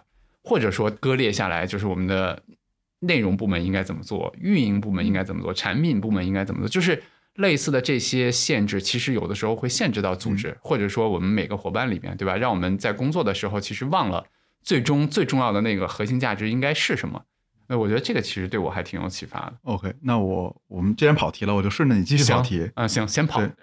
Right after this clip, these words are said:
Speaker 2: 对，我觉得这里其实你刚才说那个点让我觉得特别有意思，就是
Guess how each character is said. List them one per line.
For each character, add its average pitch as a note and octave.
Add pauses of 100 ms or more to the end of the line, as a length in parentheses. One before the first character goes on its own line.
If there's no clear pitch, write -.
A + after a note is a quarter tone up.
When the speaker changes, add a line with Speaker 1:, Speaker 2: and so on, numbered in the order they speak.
(140)
Speaker 2:
对， G#2
我 F#2
觉 G2+
得 C#3
这 F#3+
里 A#2+
其 B2+
实 D3+
你 B2+
刚 A2+
才 C3
说 C#3+
那 E3
个 D3
点 F#2
让 A2
我 G2+
觉 F#2
得 G#2+ (460)
特 -
别 E3
有 G2+
意 D3
思， - (720)
就 B2
是 A#2+